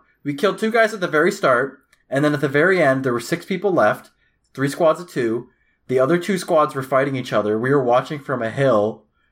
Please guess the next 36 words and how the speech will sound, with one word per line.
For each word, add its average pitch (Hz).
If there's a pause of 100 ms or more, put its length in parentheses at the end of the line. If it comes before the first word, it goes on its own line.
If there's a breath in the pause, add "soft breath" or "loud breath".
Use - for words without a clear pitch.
(140)
and 127
then 123
some 156
guy 156
shot 147
a 131
rocket, 113
and 131
it 110
blew 131
up 139
the 123
last 117
two 131
guys. 107 (180)
He 117
killed 160
himself, 120
and 104
he 110
killed 127
the 127
last 120
guy 123
in 110
the 113
other 113
squad, 104
and 107
we 110
won 120
without 113
having 113
to 110
do 110
anything." 92